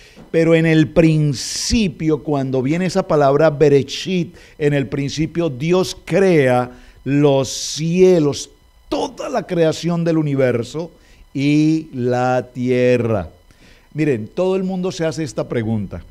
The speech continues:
los científicos se hacen esta pregunta, la nasa está trabajando en esta pregunta, ¿hay vida en Marte?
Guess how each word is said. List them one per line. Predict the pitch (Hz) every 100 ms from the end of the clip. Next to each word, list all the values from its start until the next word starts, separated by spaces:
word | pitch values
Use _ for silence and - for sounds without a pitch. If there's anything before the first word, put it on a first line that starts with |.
| - -
los | - 131
científicos | - 131 127 165 165 175 160
se | 120
hacen | 120 135
esta | 127 139
pregunta, | 110 117 113 104 92 87 _ _ _ _ -
la | 131 139
nasa | 131 143 165 185 180
está | 147 156
trabajando | 139 143 135 127 123
en | 127
esta | 123 135
pregunta, | 110 110 110 101 98 - _ _
¿hay | 139 143 139
vida | 139 160 156 151 151 -
en | 147 120
Marte? | 123 127 123 180